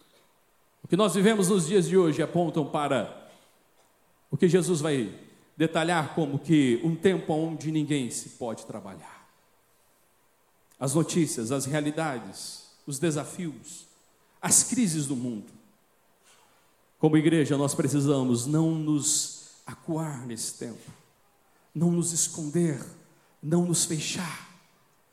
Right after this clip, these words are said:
Se as músicas que cantamos, e elas tomaram conta dos nossos cultos, "Maranata, ora vem, Senhor."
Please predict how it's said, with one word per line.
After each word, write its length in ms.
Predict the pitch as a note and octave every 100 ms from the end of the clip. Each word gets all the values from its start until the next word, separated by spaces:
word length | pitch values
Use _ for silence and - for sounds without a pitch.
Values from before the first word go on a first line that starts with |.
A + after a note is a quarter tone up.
| _ _ _ _
Se 1120 | - - - - A3 A3+ A#3 F#3 B2+ - - - _ _ _
as 220 | F3 G3 G3
músicas 480 | F4 D#4 - A#3
que 140 | - B3+
cantamos, 1080 | B3 A#3+ A#3+ C#4 A3+ F#3+ F#3 D#3+ D#3+ -
e 100 | F#3
elas 340 | A3+ A#3+ G#3+ -
tomaram 460 | A3+ A3 A#3+ A#3
conta 360 | G#3+ A#3+ B3 G3+
dos 180 | F3 F#3+
nossos 300 | F#3+ - -
cultos, 640 | - G3+ - D3 - - - - - _
"Maranata, 720 | D3+ F#3 F#3+ G#3 G#3 F#3+ E3+
ora 260 | D3+ D3+ D3
vem, 180 | C3+ C#3
Senhor." 460 | - C#3+ A#2+ A2+